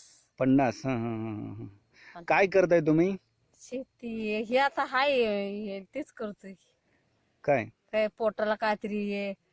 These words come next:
Speaker 2: करायला गेले की हे वाटत मरत्यात, हे होत्यात.
Speaker 1: हा.
Speaker 2: काय करायचं आम्ही?
Speaker 1: वाटत,
Speaker 2: शेती.
Speaker 1: वाटत मरत्यात म्हणजे?
Speaker 2: कुठं वाटत? सुई रस्ता आहे, गावाला का पाणी आहे का काय आहे आमच्या गावाला?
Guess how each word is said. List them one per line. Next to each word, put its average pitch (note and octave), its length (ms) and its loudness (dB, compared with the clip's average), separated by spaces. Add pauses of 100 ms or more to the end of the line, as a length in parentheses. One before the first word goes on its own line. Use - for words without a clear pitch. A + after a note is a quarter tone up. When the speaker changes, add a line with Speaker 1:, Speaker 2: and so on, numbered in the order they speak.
(240)
Speaker 2:
करायला G#3 300 0
गेले G3 320 -6
की G3 140 -8
हे G3 200 -6
वाटत G3 340 -6
मरत्यात, F#3 540 -4
हे F#3+ 180 -6
होत्यात. E3+ 680 -6
Speaker 1:
हा. C3 140 0 (320)
Speaker 2:
काय A#3 160 2
करायचं G3 400 -4
आम्ही? F#3+ 340 -10 (300)
Speaker 1:
वाटत, C#3 160 2
Speaker 2:
शेती. D#3 240 0 (200)
Speaker 1:
वाटत C#3+ 360 0
मरत्यात E3 360 0
म्हणजे? F3 240 -4 (600)
Speaker 2:
कुठं E4 200 2
वाटत? F4 380 4
सुई D4 280 2
रस्ता C#4+ 380 2
आहे, C4+ 240 4
गावाला C4 340 4
का C4+ 120 2
पाणी B3+ 380 2
आहे B3+ 280 4
का B3+ 140 0
काय E4 340 4
आहे B3 80 6
आमच्या A3 320 2
गावाला? G3+ 460 2